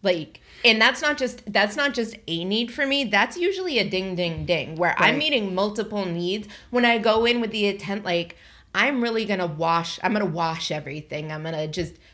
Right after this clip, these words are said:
Speaker 1: relax my mind. I'm gonna close my eyes. And
Speaker 2: I'm gonna clear everything.
Speaker 1: and if I, at the beginning, had been like, "Well, that's a, that's a stupid way to meet your needs."
Speaker 2: Mm-hmm.
Speaker 1: Like,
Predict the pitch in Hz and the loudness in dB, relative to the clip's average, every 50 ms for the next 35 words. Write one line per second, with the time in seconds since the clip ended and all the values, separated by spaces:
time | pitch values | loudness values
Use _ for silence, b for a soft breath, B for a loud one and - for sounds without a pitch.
0 | b b - 160 160 165 165 180 202 233 208 - - 269 262 262 254 240 226 220 | b b -8 -4 0 2 2 2 2 -2 -6 -6 -4 -2 -2 0 2 2 4 4
1 | 220 220 220 220 220 220 214 - - 160 160 160 151 151 - - 214 202 226 262 | 4 2 2 0 0 0 0 0 0 -2 -2 -4 -6 -8 -6 -2 0 0 0 0
2 | 262 269 269 254 247 233 208 175 175 180 180 190 202 208 202 202 240 - 202 190 | -2 -2 0 2 2 4 4 6 6 6 4 4 2 0 0 -2 0 0 2 2
3 | 190 190 190 - - - 175 170 165 - - - 185 165 156 156 156 - - 170 | 0 0 -4 -8 -10 -8 -6 -6 -6 -6 -6 -4 -4 -2 -2 -2 -4 -6 -10 -14
4 | - - 107 - - - - - _ _ _ _ _ _ _ _ _ _ - 262 | -12 -14 -14 -14 -14 -16 -20 -20 _ _ _ _ _ _ _ _ _ _ 4 4
5 | 262 247 240 240 240 247 240 240 233 226 233 233 240 240 233 - 180 180 202 190 | 4 4 4 0 2 2 2 2 4 4 4 4 4 2 0 -4 -6 -6 -4 -2
6 | 214 277 370 233 160 156 160 160 165 170 160 156 147 - - - _ _ _ _ | -2 -2 -2 -2 -4 -4 -4 -4 -4 -2 -4 -4 -6 -8 -12 -20 _ _ _ _
7 | _ _ _ _ _ _ _ _ _ _ _ _ - 143 131 - - - - 170 | _ _ _ _ _ _ _ _ _ _ _ _ -14 -14 -12 -10 -10 -10 -10 -10
8 | - - 165 - - - - - - 147 156 - 285 - - - - 147 131 - | -12 -16 -16 -16 -16 -18 -16 -12 -10 -10 -10 -10 -12 -14 -14 -14 -14 -14 -14 -14
9 | 120 - 131 123 139 139 139 139 - - 151 147 143 139 135 131 139 208 214 190 | -14 -14 -12 -12 -10 -10 -12 -12 -12 -12 -10 -10 -10 -10 -8 -4 -2 0 2 2
10 | 175 175 160 - - 160 156 156 - | 4 4 4 4 2 2 0 -4 -10